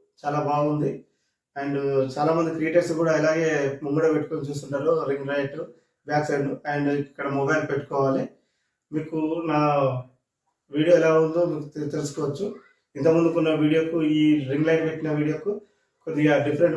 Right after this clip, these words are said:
మాత్రం ఉంటుంది. ఈ Digitech లైట్ను మీరు కనుక కొనాలంటే నా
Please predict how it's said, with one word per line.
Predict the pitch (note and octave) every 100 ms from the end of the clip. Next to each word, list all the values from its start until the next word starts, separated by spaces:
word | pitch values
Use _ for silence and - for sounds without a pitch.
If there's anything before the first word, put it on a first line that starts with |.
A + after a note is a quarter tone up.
| D#3
మాత్రం | D3+ D3+ D3
ఉంటుంది. | D3 C#3 C3+ - -
ఈ | D#3 D#3
Digitech | D#3+ A3+ A3 F#3
లైట్ను | F3 F3 - G3 - - _ _ D3
మీరు | E3 F3
కనుక | F3+ F#3+ G3+ G3+ -
కొనాలంటే | D#3+ E3 E3+ D#3 D3+ B3 - -
నా | D#3+